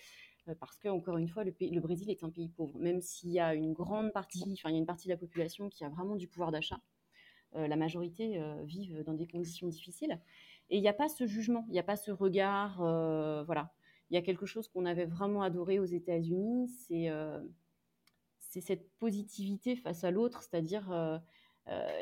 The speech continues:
quelqu'un qui réussit, on... le voisin va sortir et va dire, euh, par exemple, j'arrive avec ma grosse voiture dans mon allée, euh, voilà. Le voisin va sortir, il va dire, « Waouh, c'est super, mais raconte-moi.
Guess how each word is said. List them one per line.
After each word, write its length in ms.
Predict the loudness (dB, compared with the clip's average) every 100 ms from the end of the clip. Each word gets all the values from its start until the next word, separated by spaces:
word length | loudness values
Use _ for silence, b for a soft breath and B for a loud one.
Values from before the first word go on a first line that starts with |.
| -4 -4 2
quelqu'un 340 | 2 4 0
qui 160 | 0 0
réussit, 720 | 2 0 0 4 4 2 -8 -4
on... 300 | 2 2 2 -2 -8 -10 -8
le 160 | 4 6
voisin 340 | 8 6 6
va 140 | 4 2
sortir 400 | -2 -8 -4 0
et 60 |
va 120 | 2 2
dire, 320 | 0 0 0
euh, 100 | 2
par 140 | 2
exemple, 240 | 2 2 2
j'arrive 220 | 2 4
avec 160 | 4
ma 100 | 4
grosse 160 | 6 6
voiture 340 | 6 2 2
dans 100 | 2
mon 180 | 2 4
allée, 400 | 8 10 10 8
euh, 260 | 6 6 6
voilà. 260 | 6 4 0 B B B 2
Le 100 | 4
voisin 240 | 6 4
va 80 | 2
sortir, 320 | -2 -6 -2
il 40 |
va 100 | 0
dire, « 120 | 0 -2
Waouh, 500 | -2 -2 -2 -4 -4
c'est 160 | -6 -8
super, 580 | -8 -2 2 4 4 4
mais 220 | 2 2
raconte-moi. 580 | 0 -4 -4 0 0